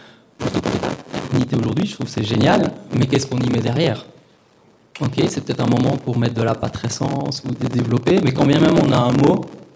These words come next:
quelles sont les phases du papa ? Je pense pas que le papa ait une grossesse, quoi, qu'il a peut-être un, un accouchement autre à faire à un autre moment, et qu'il a, euh, toute une phase d'accompagnement, mais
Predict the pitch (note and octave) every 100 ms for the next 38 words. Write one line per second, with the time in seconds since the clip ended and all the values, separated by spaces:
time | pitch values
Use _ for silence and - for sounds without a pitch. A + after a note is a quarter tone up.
0 | _ _ B2+ C3 G3+ D3+ C#3+ C#3 C3+ C3
1 | A#2+ A2 G#2 - - _ _ - B2+ B2+
2 | D3+ C#3+ C3 C3 C#3+ C3 B2 B2+ B2+ A#2+
3 | F#3+ - C#3+ - B2+ B2+ B2+ C3 A#2+ A#2
4 | D3 C3 C3 C3 B2+ - C3+ C#3 C#3 -
5 | B2+ C#3+ C3+ B2 B2 B2 B2+ B2 D3+ -
6 | - - - C3 C3 C3+ C3 B2+ A#2 A#2
7 | D3+ D3+ C3 D3 D3 C3+ A#2+ B2+ B2 A#2
8 | B2 D#3+ F3 B2